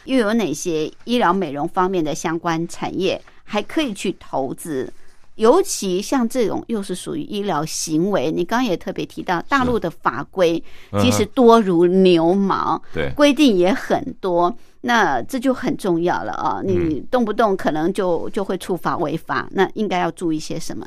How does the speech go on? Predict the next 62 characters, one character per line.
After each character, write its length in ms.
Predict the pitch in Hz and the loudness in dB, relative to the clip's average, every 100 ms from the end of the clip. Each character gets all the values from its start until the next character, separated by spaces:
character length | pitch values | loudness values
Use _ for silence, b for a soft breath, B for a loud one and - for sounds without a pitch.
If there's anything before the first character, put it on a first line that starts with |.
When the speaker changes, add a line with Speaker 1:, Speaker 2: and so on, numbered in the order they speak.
| - | -14
Speaker 1:
呢？ 80 | - - - | -14 -16 -14
Speaker 2:
对， 220 | - 78 82 | -4 -2 0
因 100 | 139 | 0
为 80 | 143 | 0
其 220 | - 143 | 0 0
实 200 | 95 85 | 2 0
像， 280 | - 110 98 90 90 | 4 4 4 0 -2
呃， 400 | 85 78 76 73 | 0 2 2 0
以 140 | 85 85 | -2 -6
前 580 | - 87 87 95 95 87 - | 0 0 2 0 -4 -8 -8
就 120 | 117 | -8
是 140 | 110 107 92 - - | -4 -2 -2 -2 -2
因 140 | 117 | 0
为 80 | 110 - - - - | 0 -6 -20 -20 -6
我 100 | 82 | -4
们 100 | 87 - | -4 -8
主 120 | - | -2
要 60 | 90 | 0
是 120 | 98 | 0
两 160 | 73 67 | 0 0
岸 100 | 85 | -2
的 80 | 73 | -2
关 180 | 76 | -2
系 160 | 76 71 | -4 -4
嘛， 140 | 67 208 | -4 -2
Speaker 1:
嗯。 340 | 196 160 190 - | 0 0 -4 -10
Speaker 2:
那 320 | - 107 95 87 - | 2 6 6 4 -2
后 140 | - | 2
来 160 | 90 67 | 4 4
变 120 | 90 | 0
成 160 | 73 76 | -2 -2
大 180 | - 80 | 0 0
陆 120 | 78 | 0
的 140 | 71 | -2
那 100 | 69 | -4
个， 220 | 73 67 - - - - | -6 -8 -10 -12 -14 -8
不 80 | |
管 180 | 78 67 | -4 -4
是 80 | 73 | -6
贵 240 | - 98 | 2 2
妇 160 | 76 85 | 2 -4
团 240 | - - 73 | -8 -10 -6
啊、 320 | 69 67 65 - | -4 -2 -4 -8
Speaker 1:
<laughs> 80 | - | -2
Speaker 2:
健 200 | 104 82 | 0 0
检 240 | - 67 - | -2 -6 -6
团， 200 | 67 65 B 90 - | -6 -6 B -16 -12
Speaker 1:
是。 140 | - | -6
Speaker 2:
就 80 | 160 | -2
没 60 | 90 | 0
有 60 | |
办 180 | 80 139 | 0 -2
法 100 | 127 | -4
来。 180 | 123 - B B B | -6 -8 B B B
其 120 | - | 0
实 60 | 156 | 2
以 20 | |
前 140 | 107 90 | 4 2
我 120 | 82 | 2
们 80 | 98 | 4
冒 200 | 120 80 | 4 2
险 200 | - | -2